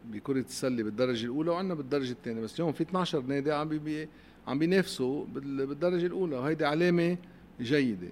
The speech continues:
هلا أكيد في فرق بين بعض الأندية وغير أندية بالبادجت، هيدي موجودة بكل بلدان العالم.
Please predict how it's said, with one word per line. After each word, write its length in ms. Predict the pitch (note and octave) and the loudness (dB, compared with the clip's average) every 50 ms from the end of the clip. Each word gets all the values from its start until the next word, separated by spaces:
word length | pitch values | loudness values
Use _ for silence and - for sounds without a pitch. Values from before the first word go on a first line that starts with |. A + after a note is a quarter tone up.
| G#2 A2+ A2+ | -12 -4 -2
هلا 280 | C#3 D3+ D#3+ D#3 D#3+ | 0 0 0 0 -2
أكيد 420 | E3 - - G3+ E3 C#3 C3+ C3 A#2+ | -4 -4 -4 -4 -2 0 0 -2 -2
في 200 | - - D3+ C3+ | -2 -4 -6 -6
فرق 320 | - - D3+ C#3 C3+ - | -2 -2 -2 -2 -2 -4
بين 320 | A#2 A2+ B2 B2+ A#2+ A2+ | -6 -6 -6 -4 -4 -2
بعض 260 | G#2+ C3+ C#3 C3+ A2 A2+ | -2 -2 -2 -2 -4 -6
الأندية 600 | A#2+ A2 C3+ D3+ D3+ C#3 D3 C#3+ C#3+ C#3+ C#3+ C#3+ | -6 -6 -4 -4 -2 -2 0 0 2 2 0 0
وغير 720 | C#3 C3+ A#2+ G#2 G#2+ A#2+ B2 A2+ G#2+ B2+ C3+ C#3 C#3+ C#3+ | -2 -2 -4 -4 -6 -6 -6 -6 -6 -4 -2 -2 -2 -2
أندية 260 | D3 D3 C#3 C3 C3 A#2+ | -4 -4 -2 -2 -2 -2
بالبادجت، 520 | A#2+ A#2 A2+ C3 C#3+ C3+ B2+ C3+ - - | -2 -2 0 -2 -2 -2 -4 -6 -2 0
هيدي 180 | D3+ E3 D#3+ D#3 | 0 0 0 0
موجودة 400 | C#3 C3+ B2+ A#2+ D#3 E3 D3+ C#3 | -2 -2 -2 -2 -2 -2 -2 -2
بكل 440 | C3 B2 - - G#3 A3 A3+ A3 | -4 -6 -4 -2 0 0 0 0
بلدان 320 | F#3+ F3+ F3 D#3 D3+ F3 F3+ | 0 -2 -2 -2 -2 -2 -2
العالم. 280 | D#3+ D#3 E3 F#3 F3 | -2 -2 -2 0 -2